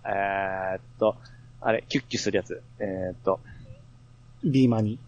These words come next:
Speaker 1: ビーマニとポップン。
Speaker 2: うん。
Speaker 1: 結構流行った。
Speaker 2: ビーマニが出てきた頃は、
Speaker 1: うん。
Speaker 2: 何回かやりました。あの、い-、鍵盤五つしかない時
Speaker 1: うん。
Speaker 2: は何回かやりましたけど、
Speaker 1: ええ。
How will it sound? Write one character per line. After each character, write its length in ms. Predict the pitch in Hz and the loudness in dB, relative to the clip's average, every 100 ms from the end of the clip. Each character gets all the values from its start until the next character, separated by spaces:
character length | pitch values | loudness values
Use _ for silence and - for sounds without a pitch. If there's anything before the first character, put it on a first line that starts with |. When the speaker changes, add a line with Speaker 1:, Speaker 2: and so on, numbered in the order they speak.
| - - | -12 6
Speaker 1:
ビ 180 | 135 123 | 8 10
ー 20 | |
マ 120 | 113 | 10
ニ 200 | 113 - - - - | 6 -2 -12 -16 0
と 100 | 170 | 4
ポ 100 | 120 | 4
ッ 40 | |
プ 160 | 117 90 | 4 -4
ン。 60 | - - - - | -6 -12 -20 -2
Speaker 2:
う 60 | 135 | 2
ん。 0 | |
Speaker 1:
結 20 | |
構 0 | |
流 80 | 117 | 2
行 240 | 104 101 | 0 -4
っ 40 | - | -10
た。 20 | - - - - - | -18 -20 -20 -18 4
Speaker 2:
ビ 200 | 160 233 | 10 12
ー 40 | |
マ 180 | 254 262 | 12 12
ニ 60 | 262 | 12
が 100 | 240 | 12
出 140 | 254 | 12
て 120 | 247 | 6
き 100 | 247 | 6
た 140 | - 190 | 6 8
頃 280 | 160 143 131 | 8 8 6
は、 400 | 135 131 104 104 - - | 4 4 2 -4 -20 -20
Speaker 1:
う 40 | 104 | -16
ん。 140 | 95 - - - | -16 -18 -14 0
Speaker 2:
何 280 | 165 160 139 | 4 4 8
回 180 | 156 | 8
か 120 | 139 123 | 8 4
や 60 | |
り 80 | 113 | 2
ま 80 | 107 | -2
し 80 | - | -4
た。 100 | 117 | -4
あ 40 | |
の、 160 | 120 120 | 0 0
い-、 120 | 131 - - - - - - - - - | 0 -4 -20 -20 -20 -20 -20 -20 -10 4
鍵 160 | 185 165 | 6 10
盤 160 | 156 | 8
五 140 | 151 - | 6 0
つ 100 | - - | -6 -4
し 60 | |
か 100 | - | -2
な 80 | 107 | -2
い 60 | 104 | -4
時 340 | 104 104 117 - - - - | -8 -10 -16 -18 -20 -18 -4
Speaker 1:
う 40 | |
ん。 600 | 165 139 123 113 104 95 | 0 2 2 0 -2 4
Speaker 2:
は 280 | 190 208 190 | 8 8 8
何 260 | 208 160 156 | 4 2 8
回 180 | 180 156 | 8 8
か 80 | |
や 80 | 123 | 4
り 80 | 120 | 2
ま 120 | 120 | 0
し 60 | 113 | 0
た 60 | |
け 120 | 107 107 | -2 2
ど、 320 | 113 101 92 - - - | 2 2 -4 -18 -12 0
Speaker 1:
え 80 | |
え。 180 | 117 85 | 0 0